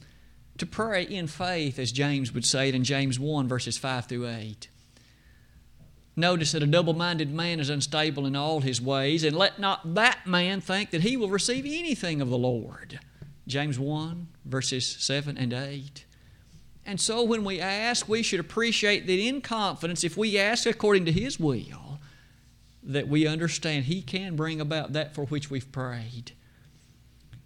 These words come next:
Perhaps in light of that, the next slide will just amplify that thinking like this. As we've discussed prayer to this point,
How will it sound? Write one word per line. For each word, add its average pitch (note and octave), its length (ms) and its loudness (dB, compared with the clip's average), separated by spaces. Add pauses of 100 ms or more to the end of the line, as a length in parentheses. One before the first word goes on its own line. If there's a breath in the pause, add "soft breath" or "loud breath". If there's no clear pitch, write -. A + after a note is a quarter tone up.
(180)
Perhaps D#3 420 6
in C#3+ 80 8
light D#3 240 4
of B2+ 120 -4
that, D#3+ 460 0
the C3+ 80 0
next D3+ 260 -2
slide E3 440 -2
will C#3+ 120 4
just C#3+ 200 4
amplify D3 600 2
that C3 200 -4
thinking D3 380 -4
like B2+ 220 -6
this. A#2 540 -6 (1120 loud breath)
As D3 140 4
we've G3+ 160 8
discussed E3+ 480 4
prayer F3+ 300 8
to E3 120 2
this D#3 160 4
point, B2+ 460 -2